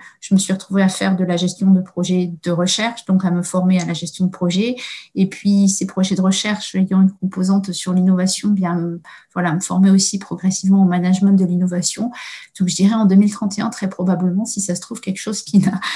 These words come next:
rien à voir avec l'innovation ni avec la recherche, je ne sais pas.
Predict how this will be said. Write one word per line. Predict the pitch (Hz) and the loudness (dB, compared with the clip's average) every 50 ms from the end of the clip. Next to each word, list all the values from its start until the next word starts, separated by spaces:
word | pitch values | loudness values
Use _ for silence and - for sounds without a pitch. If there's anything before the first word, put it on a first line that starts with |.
| - - - - - - | -10 -10 -12 -10 -4 -2
rien | 240 233 226 208 | 0 2 4 4
à | 208 202 | 4 4
voir | 196 214 220 240 | 2 2 2 2
avec | 247 214 190 190 202 - - | 4 4 2 2 0 -2 0
l'innovation | - 202 190 196 190 190 185 185 - - 226 | 2 4 4 4 4 4 2 0 0 0 0
ni | 226 214 | 2 2
avec | 196 180 185 185 185 | 2 2 0 -2 -2
la | 196 180 165 | -2 -2 0
recherche, | - - - - - - - - - 180 | 0 0 0 0 0 -2 -2 -4 -4 -4
je | 165 190 | -2 0
ne | 190 185 | 0 0
sais | - - 196 185 | 0 -2 -4 -4
pas. | 190 - - - | -4 -4 -8 -8